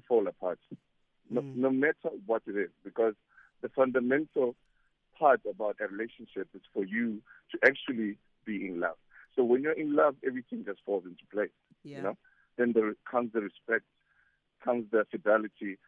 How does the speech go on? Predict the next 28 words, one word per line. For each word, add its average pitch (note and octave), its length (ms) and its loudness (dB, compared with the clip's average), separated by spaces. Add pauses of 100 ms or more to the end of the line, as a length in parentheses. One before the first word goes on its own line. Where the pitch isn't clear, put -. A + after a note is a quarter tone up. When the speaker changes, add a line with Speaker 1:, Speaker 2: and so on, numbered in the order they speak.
(160)
Speaker 1:
comes C#3+ 320 -2
everything D3+ 380 -2
else C3 260 2
that G#2 160 4
you, A2 80 -8 (380)
you A2 60 -4
would A2 100 2
expect - 480 0
from A2 160 -2
a G2+ 60 0
loving G2+ 320 4
relationship. G#2 600 -6 (140)
Speaker 2:
Mm, F3 160 -14
the D#3 80 -18
security - 460 -12
Speaker 1:
So D#3 140 6
for D3 140 -2
Speaker 2:
that D3+ 80 0
Speaker 1:
me, E3 100 0
Speaker 2:
comes D3 160 0
with C3+ 180 2
being D3 140 -2
in D3+ 60 -2
Speaker 1:
Anonymous C#3 80 -4
Speaker 2:
love. C#3 140 -8
Speaker 1:
just B2+ 220 -6
Speaker 2:
Mm. A#2+ 40 -4
Speaker 1:
needs B2+ 220 -6